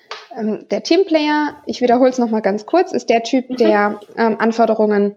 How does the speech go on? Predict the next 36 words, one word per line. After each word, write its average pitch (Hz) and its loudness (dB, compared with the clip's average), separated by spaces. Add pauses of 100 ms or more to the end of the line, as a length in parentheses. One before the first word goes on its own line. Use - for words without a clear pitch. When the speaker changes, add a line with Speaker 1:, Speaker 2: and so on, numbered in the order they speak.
(220)
Speaker 1:
in 233 2
der 196 2
Gruppe 330 0
beziehungsweise 226 -4
von 196 -12
außen 320 0
sehr, 254 -2
sehr 254 0
gut 247 -8
erfüllt, 233 0 (340)
aber 208 0
Probleme 220 0
damit 208 -2
hat, 208 -6
sich 190 -6
selbst - -2
zu 302 -4
motivieren. 294 -4 (720)
Ähm, 220 0
der 233 2
funktioniert 240 -2
im 233 2
Unternehmen 240 0
zunächst 220 -2
einmal 202 -2
auch 196 0
sehr - -2
gut, 403 -4
weil 208 2
gerade 208 0
im 214 -2
Unternehmen 214 0
ja 196 -2
oft, - 0 (460)
äh, 208 0
beziehungsweise 208 0